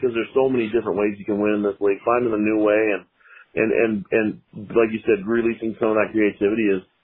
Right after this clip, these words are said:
is extremely exciting. So it's been a really, really fun off season for us.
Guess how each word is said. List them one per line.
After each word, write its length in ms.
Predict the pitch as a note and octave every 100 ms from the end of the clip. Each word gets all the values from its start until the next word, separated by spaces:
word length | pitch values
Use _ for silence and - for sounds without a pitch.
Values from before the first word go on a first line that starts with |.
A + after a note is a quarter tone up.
| _ -
is 140 | A#2+
extremely 480 | A2 - G#2 G#2+ G2+
exciting. 500 | F2+ G2+ F#2+ F2+ F#2 F#2
So 260 | F#2 E2+ _ - -
it's 140 | -
been 160 | D3+ D#3
a 160 | A#2+
really, 240 | B2 B2 A2+
really 240 | A#2 F#2+
fun 160 | G#2 G2
off 240 | F#2 F#2 -
season 260 | F2 F2
for 160 | F2 F2
us. 160 | F2